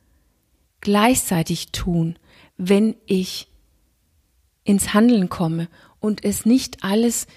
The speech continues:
mit Willensstärke, Rückgrat und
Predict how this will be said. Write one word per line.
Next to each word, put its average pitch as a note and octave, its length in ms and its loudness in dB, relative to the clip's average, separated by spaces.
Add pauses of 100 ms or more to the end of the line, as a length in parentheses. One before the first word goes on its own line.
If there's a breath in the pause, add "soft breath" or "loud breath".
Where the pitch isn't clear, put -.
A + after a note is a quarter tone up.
mit A3 280 -2
Willensstärke, G3+ 1040 2 (320 soft breath)
Rückgrat F#3+ 880 2 (320 loud breath)
und G#3 340 2